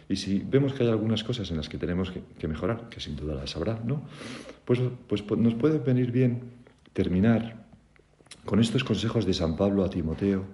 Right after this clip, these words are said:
en la segunda lectura de hoy. Dice allí, se los está dando en general para, para, para su puesto como obispo, ¿no? Pero nosotros los podemos aplicar con ese matiz particular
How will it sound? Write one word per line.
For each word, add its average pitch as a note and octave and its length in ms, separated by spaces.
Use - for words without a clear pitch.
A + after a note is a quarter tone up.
en F#2 140
la F2 80
segunda F#2+ 400
lectura D2 400
de C#2+ 160
hoy. C2 100
Dice F2 280
allí, - 200
se - 160
los D#2 100
está - 160
dando A#2 220
en G2 80
general B2 560
para, - 240
para, D#2 240
para D2+ 160
su - 240
puesto G2 300
como E2+ 200
obispo, G2 420
¿no? C3 120
Pero C#3+ 160
nosotros C#3+ 360
los B2 120
podemos A2+ 300
aplicar G2+ 380
con F#2+ 100
ese G2+ 160
matiz F#2+ 320
particular F#2 680